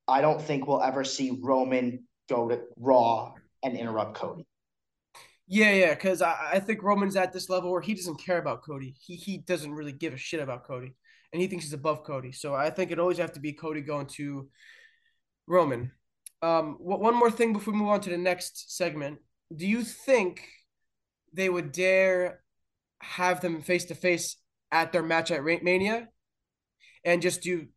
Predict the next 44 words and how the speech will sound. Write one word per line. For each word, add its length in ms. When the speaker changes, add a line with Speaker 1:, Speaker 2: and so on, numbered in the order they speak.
Speaker 2:
continuous 560
segments 360
between 580
Paul 420
and 160
Cody, 580
maybe, 460
maybe 280
Cody 440
and 100
the 120
Usos? 520
Like, 280
do 100
you, 240
first 260
of 60
all, 60
do 80
you 60
think 120
that 120
would 80
happen? 520
And 180
two, 300
do 100
you 60
think 120
that 100
would 80
be 80
a 80
wise 260
decision 380
to 60
have 280
them 160
meet 180
face-to-face? 800
At 180
Speaker 1:
For 80
the, 60
Speaker 2:
WrestleMania. 320